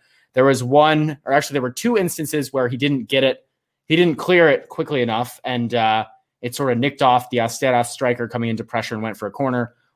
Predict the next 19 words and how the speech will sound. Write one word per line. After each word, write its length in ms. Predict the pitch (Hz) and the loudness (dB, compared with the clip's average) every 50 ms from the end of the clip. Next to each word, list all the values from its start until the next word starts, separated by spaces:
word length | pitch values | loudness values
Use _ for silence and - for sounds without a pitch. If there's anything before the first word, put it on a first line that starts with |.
| _ | _
One 240 | - 123 156 190 202 | -2 2 4 4 4
of 80 | 180 160 | 4 4
them, 180 | 170 160 151 | 4 4 4
I 80 | 147 143 | 4 4
will 120 | 135 135 123 | 2 2 0
say, 340 | 131 - 147 135 127 123 | 0 0 2 4 4 2
Suarez 760 | 120 - - 135 131 120 123 160 185 180 170 - - - - _ _ _ _ _ _ _ _ | 2 0 -4 -4 -2 0 2 2 2 2 0 -2 -6 -10 -12 _ _ _ _ _ _ _ _
kind 240 | - - 151 143 139 | -4 -2 0 0 0
of 80 | 127 | 0
played 180 | - 156 147 139 | 0 0 0 0
a 60 | 127 | 0
soft 420 | - - - 143 139 139 - - | -2 0 2 2 2 0 0 -2
ball 160 | - 135 131 123 | -2 0 0 2
back 240 | 123 131 127 127 - | 2 0 -2 -2 -4
to 100 | - 123 | -8 -8
him 80 | 120 | -6
that 100 | 120 113 | -6 -6
allowed 320 | 110 107 117 117 120 120 110 | -6 -6 -4 -2 -2 -2 -4
the, 260 | 113 107 104 101 - | -4 -6 -6 -8 -10